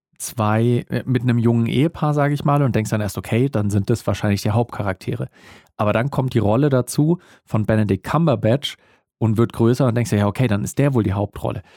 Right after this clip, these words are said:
Und dann kommt aber irgendwann der Sohn von der Hauptdarstellerin noch mit dazu und dann denkst du, okay, oh, es, geht's eigentlich um den? Und wie du sagst, es ist nicht so ganz stringent als Handlung, ähm, dass man der folgen kann, aber ich fand's trotzdem, w-, obwohl's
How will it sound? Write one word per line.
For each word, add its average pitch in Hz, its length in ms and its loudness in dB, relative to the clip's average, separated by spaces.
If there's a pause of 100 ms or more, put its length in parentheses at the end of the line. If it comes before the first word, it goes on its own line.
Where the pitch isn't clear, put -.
(180)
Und 110 80 -6
dann 107 340 -2
kommt 120 260 -4
aber 113 260 0
irgendwann 107 320 0
der 101 120 2
Sohn 143 360 2
von 107 220 -2
der 95 140 0
Hauptdarstellerin 101 680 -2
noch 98 120 0
mit 104 160 -2
dazu 117 440 0
und 113 260 0
dann 110 120 0
denkst 113 180 -4
du, 123 60 -8
okay, - 280 -6
oh, 113 140 -6
es, - 340 -8
geht's 117 200 -2
eigentlich 113 260 -2
um 101 160 -4
den? 165 340 0 (460)
Und 127 260 0
wie 143 140 2
du 196 100 4
sagst, 151 340 0
es 120 100 -2
ist 147 120 -2
nicht 160 140 2
so 139 80 2
ganz 139 280 0
stringent 131 880 -2 (120)
als 127 260 -2
Handlung, 156 540 0
ähm, 123 500 -2
dass - 140 -4
man 120 120 0
der 110 80 2
folgen 165 340 0
kann, 147 220 -2
aber 120 240 0
ich 120 100 -6
fand's 117 260 -4
trotzdem, 147 580 -2 (720)
w-, - 420 -10
obwohl's 151 640 0